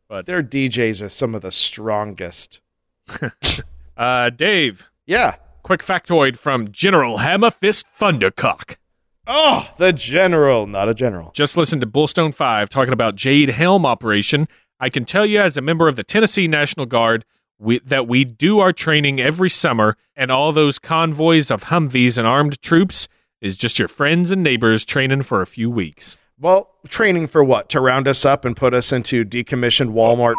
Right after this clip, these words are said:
Speaker 2: fema camps? Yeah, yeah. Training for what? Uh, the inevitability of Obama, uh, declaring martial law, taking our guns, our, our freeze-dried foods that are delicious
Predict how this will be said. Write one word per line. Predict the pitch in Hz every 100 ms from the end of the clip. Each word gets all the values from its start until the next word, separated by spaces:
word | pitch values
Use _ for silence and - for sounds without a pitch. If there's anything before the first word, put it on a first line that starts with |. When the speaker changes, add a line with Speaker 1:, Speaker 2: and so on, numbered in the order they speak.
| 932
Speaker 2:
fema | - 127 349
camps? | 139 143 156 - - - -
Yeah, | 139 127 110 98 - - 151
yeah. | 143 110
Training | 113 214 170 160 156
for | 165
what? | 151 156 120 _ _
Uh, | 160 143 135 127 - _ -
the | 151 147
inevitability | 147 147 143 139 143 139 139 139 139
of | 127 120 -
Obama, | 131 123 120 127 151 170 147 143 156 _ _ _ -
uh, | 127 120
declaring | 117 117 - 151 135 131
martial | 131 135 131 139 123
law, | 120 123 143 156 _ _ _ -
taking | 156 135 135
our | 120 117
guns, | 107 120 139 165 - _ _ _ -
our, | 143 131 -
our | 143 123
freeze-dried | - 185 175 165 131 170 151 131
foods | - 170 185 143
that | 139
are | 123
delicious | 123 120 139 143 190 -